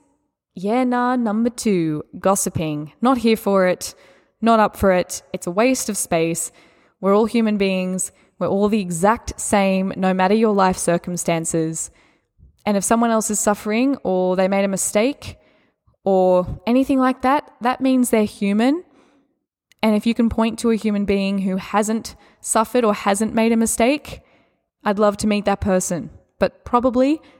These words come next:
they don't exist, okay? You're not better or worse than anyone. You're the same. We need to support each other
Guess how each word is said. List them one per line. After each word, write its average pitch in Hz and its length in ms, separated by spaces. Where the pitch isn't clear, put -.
they 208 160
don't 196 300
exist, 180 580
okay? 190 220
You're 196 120
not 220 180
better 220 180
or 208 160
worse 190 320
than - 140
anyone. 170 520
You're 190 140
the 180 80
same. 170 580
We 196 100
need 196 140
to 233 80
support 220 520
each 247 220
other 285 340